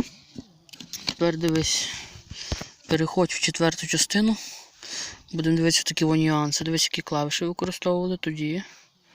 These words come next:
Зараз і зараз, да? От. І от. Да?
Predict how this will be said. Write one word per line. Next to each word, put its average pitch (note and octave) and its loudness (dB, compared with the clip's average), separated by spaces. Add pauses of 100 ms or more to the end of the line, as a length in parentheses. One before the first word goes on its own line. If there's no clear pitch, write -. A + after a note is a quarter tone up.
(560)
Зараз D#3 -2 (100)
і D#3+ -4
зараз, C3+ -2
да? G3 -2 (560)
От. D#3 -4 (840)
І F#3+ -2 (240)
от. D#3 -8 (380)
Да? E3+ -4